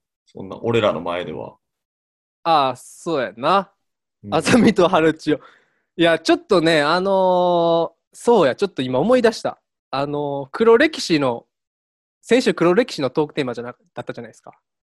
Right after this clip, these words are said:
Speaker 1: うん、
Speaker 2: ちょっと話それるんですけど。
Speaker 1: あったな。うん。
Speaker 2: 僕、僕もうちょい、もう一個黒歴史あるんですけど。
Speaker 1: うんうん。
Speaker 2: あのー、これほんま淳にも言ってなかった。
Speaker 1: 何、
Speaker 2: やし、
Speaker 1: 何？
Speaker 2: ほんまに誰にも友達にも全然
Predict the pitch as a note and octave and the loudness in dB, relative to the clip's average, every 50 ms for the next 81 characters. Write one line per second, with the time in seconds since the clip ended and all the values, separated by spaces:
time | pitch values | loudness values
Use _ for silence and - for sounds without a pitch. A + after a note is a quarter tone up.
0 | _ _ _ _ _ _ _ _ _ _ _ - B2+ A#2+ G2+ F#2+ - B3+ - D#3 | _ _ _ _ _ _ _ _ _ _ _ -12 -10 -10 -10 -10 -10 -8 -8 -4
1 | - G3+ F#3 D3 - - - C#3 C#3+ D3+ D#3+ D#3+ C3+ B2+ - - - A#2 A2 A#2 | -4 -4 -4 -4 -6 -6 -4 -2 -2 0 -2 -2 -6 -8 -12 -12 -14 -12 -12 -12
2 | G#2+ - - _ _ _ _ _ _ _ _ _ _ _ _ _ _ _ _ _ | -12 -14 -16 _ _ _ _ _ _ _ _ _ _ _ _ _ _ _ _ _
3 | _ G#2+ G2 G#2+ A2 - _ _ _ _ _ _ _ _ _ _ _ _ _ _ | _ -14 -14 -14 -18 -20 _ _ _ _ _ _ _ _ _ _ _ _ _ _
4 | _ _ _ E3 F#3 F3+ - E3+ - D#3 F3 E3+ F3 F3 A3+ C4+ C4+ - C4 E3 | _ _ _ -10 -10 -10 -12 -18 -12 -12 -8 -6 -4 -2 -2 -2 0 0 -2 0
5 | C#3+ G#3+ C#4+ C4 - D#3+ - - - C#3+ C#3 C#3 D#3 - - - C3 A2+ - - | 0 0 -2 -2 -2 -4 -6 -4 -6 -4 -2 -2 -2 -4 -4 -10 -10 -12 -12 -10
6 | - A#2+ B2 C3 B2 - - - A2+ A2+ G#2+ F#2 - - _ _ _ _ _ _ | -10 -10 -8 -8 -12 -12 -12 -14 -12 -12 -12 -14 -16 -20 _ _ _ _ _ _
7 | _ _ _ _ _ _ _ _ _ _ _ - A#2 A2 F#2 - F#2+ E2 D#2 - | _ _ _ _ _ _ _ _ _ _ _ -10 -8 -8 -8 -10 -12 -14 -16 -20
8 | _ _ _ _ _ _ B2+ C3 C3+ C3 C3 C3 C3+ C3 C3 B2+ B2+ C3 C3 C3+ | _ _ _ _ _ _ -10 -10 -8 -8 -8 -8 -8 -8 -8 -8 -8 -8 -10 -6
9 | - E3 E3 E3 G#3 G#3+ G#3 G3 G3+ G#3+ - - - D#3 C#3 A#2+ A#2+ C3 C3+ - | -4 -4 -2 -2 -2 0 2 4 4 2 0 -2 -8 -8 -8 -6 -6 -8 -2 -2
10 | D#3 D#3+ D#3 B2+ - - - F2+ - _ _ _ _ _ _ _ _ _ _ _ | -2 -2 -2 -4 -8 -12 -16 -20 -20 _ _ _ _ _ _ _ _ _ _ _
11 | _ - G2+ G2 - - - - F3 D#3+ C#3 A2+ A#2 - - _ _ _ _ _ | _ -8 -4 -4 -2 0 0 2 2 2 2 2 0 -2 -6 _ _ _ _ _
12 | _ _ _ _ - G#3 B3 C4 C4 B3+ B3 A#3+ A3+ G3+ D#3 D#3 F3+ G#3+ A#3 A#3 | _ _ _ _ -2 -2 -2 0 -2 -2 0 0 0 2 2 2 2 2 2 0
13 | A#3+ A3+ F3+ - F#3+ F#3+ F#3+ G3 F3+ - F#3+ F#3 D#3+ B2 A#2 C3 C3+ D3 D#3+ D#3+ | 0 -2 -2 -2 -4 -2 -2 -2 -2 -2 -4 -4 -4 -6 -6 -6 -6 -8 -6 -6
14 | D#3 D#3+ D#3 D3 C#3 | -6 -8 -8 -8 -10